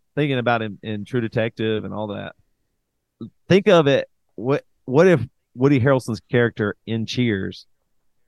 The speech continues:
knew what he was doing and, and he was playing a character to, just to talk to all those people at the bar? You know what I mean? Like, like, he's that good. The character of Woody on Cheers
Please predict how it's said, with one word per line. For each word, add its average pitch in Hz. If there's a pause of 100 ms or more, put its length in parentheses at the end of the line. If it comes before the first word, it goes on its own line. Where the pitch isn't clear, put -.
knew 107
what 110
he 104
was 90
doing 95
and, - (300)
and 104
he 101
was 92
playing 101
a 90 (140)
character 101
to, 90 (680)
just 104
to 95
talk 95
to -
all 101
those 92
people 95
at -
the 90
bar? 87 (560)
You -
know 117
what 117
I 117
mean? 123
Like, 101 (120)
like, 107
he's 110
that 95
good. 104 (340)
The 110
character 139
of 98
Woody 104
on 95
Cheers 101